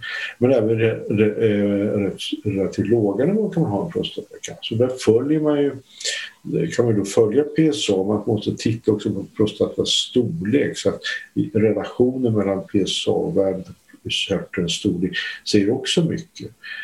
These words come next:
Eh, men så finns det ytterligare markörer som hjälper till att, att sortera in, eh, personen i ett riskområde. Och det där,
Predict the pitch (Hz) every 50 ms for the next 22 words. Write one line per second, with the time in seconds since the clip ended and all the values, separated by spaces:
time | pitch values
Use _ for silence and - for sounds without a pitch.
0 | - - - _ - 113 113 113 110 113 - - 135 143 143 139 - 170 165 -
1 | 156 131 117 113 - - - 123 131 143 135 120 - - 117 113 123 127 123 123
2 | 120 117 113 - - 92 87 87 87 87 90 98 107 - - - - - 113 95
3 | 95 95 101 101 92 92 98 104 104 - - 131 120 107 87 87 98 95 107 113
4 | - _ _ - - - _ 104 101 - - 104 104 - 104 101 92 95 101 107
5 | 107 101 107 107 104 101 98 95 98 98 104 - _ _ _ _ 104 98 95 87
6 | - - 113 101 - - 92 82 82 87 90 92 - 95 92 87 85 - 107 113
7 | 104 - - - - 95 87 98 120 170 196 - - - 80 - - _ - -
8 | - - - - - - - - - - 120 120 120 127 123 139 139 156 160 156
9 | 147 -